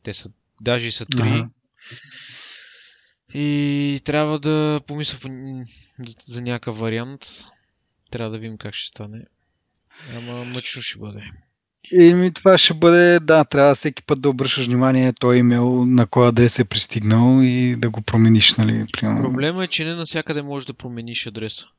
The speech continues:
Speaker 1: И е малко неприятно това.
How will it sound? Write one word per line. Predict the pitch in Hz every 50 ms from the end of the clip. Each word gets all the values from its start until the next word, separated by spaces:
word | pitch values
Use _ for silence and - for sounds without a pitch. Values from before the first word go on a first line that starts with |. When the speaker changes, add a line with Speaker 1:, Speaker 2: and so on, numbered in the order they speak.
| _ _ _ _ _ _ _ _ _ _ _ _ _ _ _ _ _ _ _ _ _ _ _ _ _ _ _ _
Speaker 1:
И | - 123 120 120 117 117 117 117 117
е | 113
малко | 113 113 113 113 117 - - - 123 120 120 117
неприятно | 113 110 - - 113 107 - _ 110 104 98
това. | - - 101 101